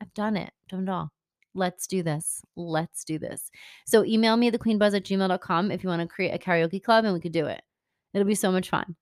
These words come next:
I promise. <laughs> All right. So I hope everyone enjoys this beautiful day of love.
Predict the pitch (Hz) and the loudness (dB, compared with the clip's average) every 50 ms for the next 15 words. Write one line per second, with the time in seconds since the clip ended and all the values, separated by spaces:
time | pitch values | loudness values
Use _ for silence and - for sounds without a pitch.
0 | - 190 180 - 196 127 104 92 180 170 - - - - - - _ _ _ _ | -10 -8 -4 -2 -2 -2 -2 -4 -8 -8 -8 -10 -12 -14 -18 -20 _ _ _ _
1 | _ _ _ _ _ _ _ _ _ _ _ _ _ _ _ _ _ _ _ - | _ _ _ _ _ _ _ _ _ _ _ _ _ _ _ _ _ _ _ -16
2 | - - - - 494 403 311 - - 208 202 190 170 131 - 233 - 277 262 247 | -12 -8 -6 -2 0 2 4 6 8 8 8 8 4 2 0 2 6 8 10 10
3 | 247 247 226 - - 196 254 302 311 370 392 392 415 381 302 302 269 240 226 214 | 10 10 8 8 6 6 6 6 6 6 6 6 4 4 4 2 2 2 2 0
4 | 214 214 151 196 208 196 180 202 196 196 190 190 190 196 202 196 196 190 202 208 | 0 0 0 0 -2 -2 0 0 2 2 2 0 -2 -4 -6 -6 -4 -2 0 0
5 | 202 208 - 190 190 185 175 185 170 170 175 180 - - 160 170 175 185 208 202 | 0 0 0 -2 -2 -2 0 2 2 2 2 2 0 -2 -6 -8 -4 2 4 6
6 | 196 196 190 190 196 196 190 | 6 6 6 4 4 2 -2